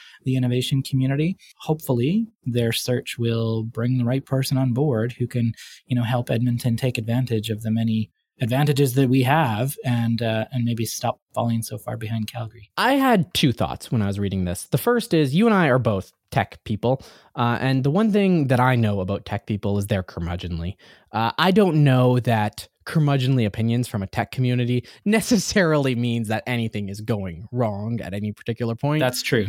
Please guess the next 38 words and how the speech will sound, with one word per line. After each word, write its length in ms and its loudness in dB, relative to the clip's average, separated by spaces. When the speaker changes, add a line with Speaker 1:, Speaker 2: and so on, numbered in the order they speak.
Speaker 2:
It's 180 2
our 120 4
natural 600 0
state 340 0
of 120 -4
being 360 -4
to 180 -4
complain. 680 -2
The 100 0
other 160 2
thing 380 2
is 280 2
that 540 0
the 40 -2
board 200 2
chair, 400 -2
Lindsay 380 -2
Dodd. 420 -4
I 160 -2
was 180 0
unfamiliar 480 0
with 140 -4
the 80 -2
new 260 -2
structure 380 -6
of 80 -10
the 60 -6
board, 480 -2
and 160 2
I 40 0
found 260 0
out 140 0
that 260 0
Lindsay 280 0
Dodd, 340 2
of 140 -4
course, 360 -4
in 400 -4